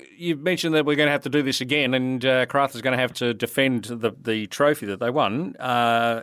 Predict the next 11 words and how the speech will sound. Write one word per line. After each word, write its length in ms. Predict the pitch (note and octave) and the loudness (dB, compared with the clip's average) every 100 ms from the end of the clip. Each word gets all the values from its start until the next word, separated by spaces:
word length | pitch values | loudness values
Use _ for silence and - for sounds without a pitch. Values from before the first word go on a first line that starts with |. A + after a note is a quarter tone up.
| - | -8
is 240 | C3 A2+ | -8 -6
Northwest 400 | B2 C3 B2+ A#2 | -4 -4 -2 -2
Volleyball 400 | B2 A#2+ A#2 A2+ | 0 0 0 -2
likely 320 | A2+ A#2 A#2 G#2+ | 0 0 -2 -8
to 180 | G#2 | -10
host 300 | F#2+ A#2 A#2+ | -4 -4 -4
it 80 | B2+ | -6
again, 320 | B2 D#3 F3+ - _ - | -2 -2 -2 -12 _ -4
uh, 240 | A2+ A2 | 0 0
next 300 | A#2 B2 - | 0 -4 -2
year? 180 | D3+ | -2